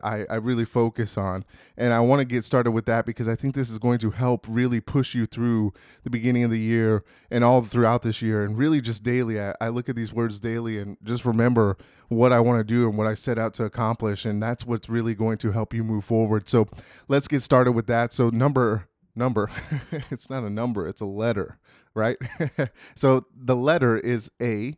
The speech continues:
which is attitude. So, eh, it's really interesting. I might have shared this, you know, in my episode, and I think this is one of the most popular episodes, uh, of the back, you know, back few, you know, probably from six, seven months ago, and it's attitude is everything.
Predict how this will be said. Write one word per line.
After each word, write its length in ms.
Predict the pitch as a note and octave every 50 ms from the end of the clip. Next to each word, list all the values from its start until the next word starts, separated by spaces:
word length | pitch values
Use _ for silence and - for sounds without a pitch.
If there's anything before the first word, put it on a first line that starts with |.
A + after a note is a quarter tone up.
| _
which 180 | - B2 A#2 -
is 140 | B2 G#2+ - -
attitude. 580 | A2+ A#2 B2 A#2+ A2+ - - A#2 G2 D#2 C2+ - _ _ _ _ _ _ _ _ _ -
So, 420 | - E3 E3 D#3+ D3+ D3 - - - _ _ _ _ _ -
eh, 60 | B2+ A#2 - -
it's 180 | D#3 D3 - D3
really 260 | D#3+ F#3 G3 G3+ D#3
interesting. 400 | C3 B2+ A2+ A#2+ A2 - B2+ B2
I 100 | A#2+ B2
might 180 | C3 C#3 C#3+ C#3+
have 100 | C3+ B2+
shared 240 | - C3+ B2+ A#2+ A2+
this, 300 | A#2 A2+ A2+ - - -
you 80 | A2+
know, 140 | A2 G#2+ G#2+
in 60 | G#2+
my 180 | G#2 G#2+ G#2+ G#2+
episode, 400 | D#2+ G#2+ G#2+ - A2 - - A2
and 100 | G#2 G#2
I 60 | G#2+
think 180 | - - D#3+ D#3
this 120 | D3 A#2+
is 60 | G#2+
one 140 | A2+ A#2+ A#2
of 60 | A2
the 40 | G#2
most 200 | G#2 G#2+ G2+ -
popular 600 | - - A#2 G#2+ G#2+ - A#2 G#2+ G#2+ G2+ G2 -
episodes, 720 | F#2+ G2+ - - G#2+ - - G#2 G2 F#2 F#2+ G2 F2 - - - _ _ _ _ _ -
uh, 40 | -
of 540 | - A#2+ A2+ A2 F#2 G2 A2 G#2+ G#2 - - _ _
the 240 | - G2+ G2 G#2+ G#2+
back, 560 | F#2+ F2+ - B2 A2+ A2 A2 G#2+ G#2 _ - - - A2 B2+
you 160 | A2+ A2 A2
know, 320 | G#2 F#2 F#2+ F2+ G2 - _ _ _ -
back 280 | B2 B2+ B2 A#2+ -
few, 420 | - - C3 B2+ B2 A#2+ A#2 A2+ G#2
you 120 | G2 G#2+ A2
know, 180 | G#2+ G#2+ G#2+
probably 380 | G2+ - C#3 B2+ A#2+ A#2+ A#2 G#2+
from 260 | - A#2 G2 F#2+ F#2 - _ _ _ _ _ _ -
six, 300 | - - D3 C#3+ - -
seven 260 | - C#3+ C3+ A#2+ A#2+
months 260 | A2 A2+ A#2 A#2 -
ago, 280 | B2 G#2 G#2+ G#2 G#2+ G#2
and 100 | G2+ G#2+
it's 160 | G#2 - - -
attitude 460 | B2 B2+ C3+ D3 C#3 - - C#3+ B2+
is 100 | A#2 G2
everything. 540 | A#2 A2+ A2 A2+ G#2 - - G2+ D2 G#2+